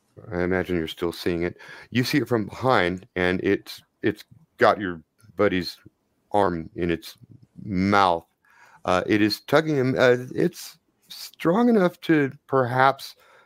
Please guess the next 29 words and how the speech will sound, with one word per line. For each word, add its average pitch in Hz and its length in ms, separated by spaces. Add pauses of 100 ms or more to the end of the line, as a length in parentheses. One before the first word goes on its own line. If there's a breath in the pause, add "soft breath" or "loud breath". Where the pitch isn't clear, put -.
(200 soft breath)
tug 123 180
him 117 140
off 110 220
his 107 160
feet. 123 320
It's 117 200
not 135 240
as 113 160
big 117 300
or 101 140
as 90 140
heavy 90 280
as 82 160
he 127 200
is, - 320 (460)
but 101 160
it's 101 120
pulling 107 340
with 98 140 (120)
all 101 260
of 92 140
its - 220
might. 92 320
And 92 140
you 120 180
are 139 120
now, 139 400 (540 soft breath)
you 165 100
know, 113 300